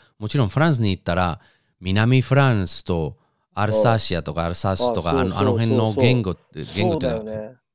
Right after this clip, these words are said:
Speaker 1: 方言が全然違うから。
Speaker 2: あ、俺この間ね、オック語って聞いたんだよ。オック。
Speaker 1: うん。いっぱいあるよ、
Speaker 2: 知ってる？
Speaker 1: もちろん。
Speaker 2: オック、オック。
Speaker 1: どこ？どこ？
Speaker 2: オック、なんかオキシ-、オキシデンタルのフランス語なんだけど、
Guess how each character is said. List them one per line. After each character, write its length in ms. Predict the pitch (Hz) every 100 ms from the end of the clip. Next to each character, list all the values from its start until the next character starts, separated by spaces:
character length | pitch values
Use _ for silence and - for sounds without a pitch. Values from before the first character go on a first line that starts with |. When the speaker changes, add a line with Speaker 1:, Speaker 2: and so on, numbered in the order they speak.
| _
Speaker 1:
方 200 | _ 107
言 120 | 107 107
が 140 | 101
全 420 | 87 101 143 143
然 200 | 135 135 123
違 60 |
う 140 | 120 113
か 100 | -
ら。 100 | - _ _ _ _
Speaker 2:
あ、 120 | 113 - -
俺 140 | 120 113
こ 120 | 139
の 60 | 170
間 180 | 175
ね、 80 | 175 -
オ 160 | 135 135
ッ 40 | -
ク 140 | -
語 100 | 196
っ 80 | 202
て 140 | - 170
聞 160 | 185
い 40 | 175
た 140 | 175
ん 60 | 151
だ 60 |
よ。 180 | 90 -
オ 120 | - 151
ッ 40 | _
ク。 200 | - - _ _ _ _
Speaker 1:
う 40 |
ん。 160 | 82 69 _ _ _ _ _ _ _ _ _
い 100 | -
っ 40 | _
ぱ 120 | 98
い 60 | 107
あ 40 |
る 80 | 131
よ、 60 | 147
Speaker 2:
知 20 |
っ 40 |
て 0 |
る？ 100 | 165
Speaker 1:
も 40 | 220
ち 40 |
ろ 60 | -
ん。 40 |
Speaker 2:
オ 20 |
ッ 40 | -
ク、 160 | - -
オ 100 | -
ッ 40 | - -
ク。 160 | - _ _ _
Speaker 1:
ど 140 | 110
こ？ 220 | - 73 -
ど 80 | -
こ？ 200 | - - _ _ _ _ _ _ _ _ _
Speaker 2:
オ 100 | 147
ッ 20 | 139
ク、 120 | 123
な 100 | 120
ん 60 | 110
か 80 |
オ 160 | 110 127
キ 100 | -
シ-、 180 | - 185
オ 120 | 139
キ 120 | 135 -
シ 160 | 190
デ 140 | 160 170
ン 80 |
タ 160 | 151 147
ル 240 | 107 80 _ -
の 440 | 101 92 87 - _ _ _
フ 140 | -
ラ 120 | 123
ン 60 | 117
ス 80 | 123
語 100 | 117
な 100 | 117
ん 40 |
だ 120 | 95
け 80 | 85
ど、 320 | 87 90 78